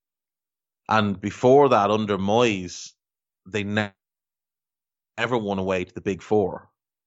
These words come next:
So it's good for them to get a start like this.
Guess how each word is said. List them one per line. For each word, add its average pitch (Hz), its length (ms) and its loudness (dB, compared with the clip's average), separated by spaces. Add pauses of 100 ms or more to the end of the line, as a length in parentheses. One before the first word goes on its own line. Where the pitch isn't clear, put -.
(1700)
So 92 600 0 (1300)
it's 107 260 -6
good 139 280 4
for - 120 -10
them 104 160 -2
to 104 100 -6
get 95 200 -2
a 90 60 -10
start 95 420 0
like 85 220 -10
this. - 520 -12